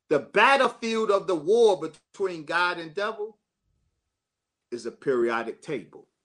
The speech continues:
And so where Satan kills us through bad chemistry, God came to restore us through good chemistry. And the right food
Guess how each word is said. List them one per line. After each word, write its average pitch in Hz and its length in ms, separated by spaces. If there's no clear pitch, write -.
And 156 100
so 160 220
where 151 540
Satan 214 1040
kills 233 540
us - 520
through 196 600
bad 220 360
chemistry, 139 720
God 214 440
came 175 460
to 170 140
restore 190 760
us 147 420
through 143 380
good 185 320
chemistry. - 680
And 143 120
the 127 60
right 127 380
food 185 760